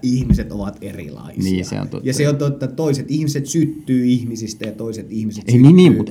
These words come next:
Speaker 2: etänä.
Speaker 1: omasta
Speaker 2: Syttyykö ne siihen?
Speaker 1: Se on totta, se
Speaker 2: Juu.
Speaker 1: on totta. Mutta ennen kuin me ratkaistaan tää ongelma, on varmaan seuraava jakso aihe, missä me käsitellään nutkettamista, jossa me käsitellään sitä,
Speaker 2: Joo.
Speaker 1: miten me, miten me saadaan, tota,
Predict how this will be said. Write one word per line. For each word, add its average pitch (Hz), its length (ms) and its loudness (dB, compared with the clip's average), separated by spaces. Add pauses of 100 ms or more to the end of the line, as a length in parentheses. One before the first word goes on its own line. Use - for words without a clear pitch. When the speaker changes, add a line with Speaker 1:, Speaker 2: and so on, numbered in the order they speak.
(140)
Speaker 2:
etänä. 104 240 0
Speaker 1:
omasta 107 240 -4
Speaker 2:
Syttyykö 131 380 2
ne 113 60 2
siihen? 113 500 0
Speaker 1:
Se 139 140 0
on 131 100 0
totta, 104 260 -10
se 120 60 6
Speaker 2:
Juu. 123 140 8
Speaker 1:
on 90 60 -4
totta. - 200 -20
Mutta 139 220 -4
ennen 220 180 2
kuin 196 100 -2
me 165 60 0
ratkaistaan 143 500 -4
tää 131 260 -2
ongelma, 104 420 -6 (260)
on 113 100 -8
varmaan 117 300 -6
seuraava 113 400 -8
jakso 101 360 -14
aihe, 107 200 -12
missä 95 240 -14
me - 60 -18
käsitellään 107 580 -10
nutkettamista, 101 840 -6 (420)
jossa 107 200 -14
me 107 60 -10
käsitellään 113 460 -10
sitä, 127 220 -4
Speaker 2:
Joo. 98 140 0
Speaker 1:
miten 101 200 -4
me, 117 140 -8 (300)
miten 120 240 -6
me 113 60 -6
saadaan, 120 440 -6 (180)
tota, 113 400 -10